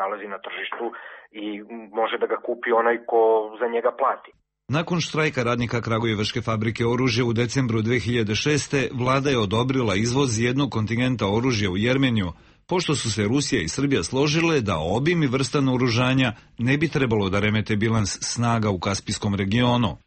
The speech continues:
Speaker 2: U to vreme poslala je narudžbina Gruzije za kupovinu određene količine ubojnih sredstava i municije, ali taj izvozni kontingent nije realizovan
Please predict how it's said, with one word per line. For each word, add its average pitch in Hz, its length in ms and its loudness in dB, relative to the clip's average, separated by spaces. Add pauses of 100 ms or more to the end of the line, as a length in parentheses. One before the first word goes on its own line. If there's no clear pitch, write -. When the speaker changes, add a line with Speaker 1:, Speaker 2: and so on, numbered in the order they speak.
(160)
Speaker 2:
U 113 100 0
to 123 180 2
vreme 113 420 2
poslala 127 400 0
je 117 80 0
narudžbina 120 560 0
Gruzije 127 560 2
za 127 140 0
kupovinu 123 560 0
određene 120 420 0
količine 117 480 0
ubojnih 117 500 0
sredstava 123 540 -2
i 92 100 -2
municije, 143 600 2 (320)
ali 98 280 0
taj 135 260 2
izvozni 120 500 2
kontingent 107 640 -2
nije 104 260 2
realizovan 98 760 0